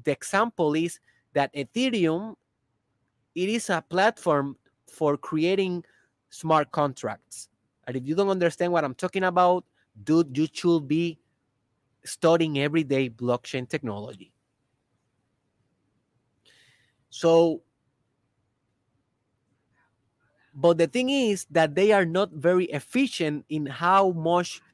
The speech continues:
transactions they can process at the same time. So other platforms are getting better and better and better in their efficiency, and basically they are getting more organized.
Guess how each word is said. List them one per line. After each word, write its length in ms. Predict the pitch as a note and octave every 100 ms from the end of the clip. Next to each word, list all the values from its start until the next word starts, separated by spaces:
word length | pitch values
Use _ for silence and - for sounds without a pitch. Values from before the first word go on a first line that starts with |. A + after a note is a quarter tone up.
| -
transactions 880 | D3+ C3+ - G3 G3 - C3+ B2 -
they 140 | C#3
can 200 | - C3+
process 460 | - B2 - D#3 C#3
at 100 | A#2
the 80 |
same 240 | A#2 C3 B2
time. 340 | G3 A3+ G#2+ - _ _ _ _
So 280 | - E3+ D#3+
other 280 | F3+ G#3+ G3+
platforms 760 | - A#3 - F#3+ E3 D#3 D3+ -
are 480 | D#3 E3 E3+ E3 D#3+ - _ _
getting 320 | B2 F#3 F#3+ D3
better 480 | A2 F3 G3 F#3+
and 200 | E3 C3
better 280 | C#3 F3+ F3+
and 240 | D3+ C3 C3
better 260 | F3 F3
in 160 | D#3+ C#3
their 160 | C3+
efficiency, 840 | B2+ - C4 C#4 D#3+ C#3+ - C#3+ C#3+ _ _ _ _ _ _ -
and 260 | C#3 B2
basically 800 | C3+ G3+ - F#3+ D#3 D3 C#3 C3+ _ _ _ _ _ _ _ _ _ _ _
they 160 | D3 D3+
are 100 | C#3
getting 280 | D3 C#3+
more 220 | C3+ C3 -
organized. 760 | G#3 B3+ F3 C3 A#2 A#2 -